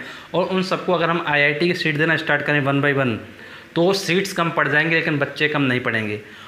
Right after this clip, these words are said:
तो इस चीज़ को समझना बहुत ज़्यादा important है। और देखो, entrance exam बनाया ही इसलिए जाता है कि उसमें क्या है, सेवेंटी एट परसेंट वाला ही बैठ सके,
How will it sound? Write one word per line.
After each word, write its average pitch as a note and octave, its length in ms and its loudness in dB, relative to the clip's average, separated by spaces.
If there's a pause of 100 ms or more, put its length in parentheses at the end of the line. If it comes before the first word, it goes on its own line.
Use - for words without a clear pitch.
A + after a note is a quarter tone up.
(220)
तो B3+ 120 4
इस B3+ 400 -2
चीज़ A3 160 2
को A3+ 100 -4
समझना F#3 320 2
बहुत D3+ 240 0
ज़्यादा D3+ 200 2
important B2 440 0
है। G#2+ 120 -4 (540)
और G3+ 140 4
देखो, C4 240 2
entrance G#3+ 420 2
exam G3+ 300 2
बनाया D3+ 320 4
ही A#3 60 2
इसलिए G3+ 260 2
जाता F#3 300 4
है G#3+ 160 4
कि A3+ 320 -2
उसमें G#3+ 380 2
क्या F#3+ 120 4
है, F#3+ 80 4
सेवेंटी F3 760 2 (360)
एट G3+ 240 4
परसेंट F#3+ 300 2
वाला F#3 140 6
ही F3+ 60 4
बैठ F3 180 4
सके, F3 320 2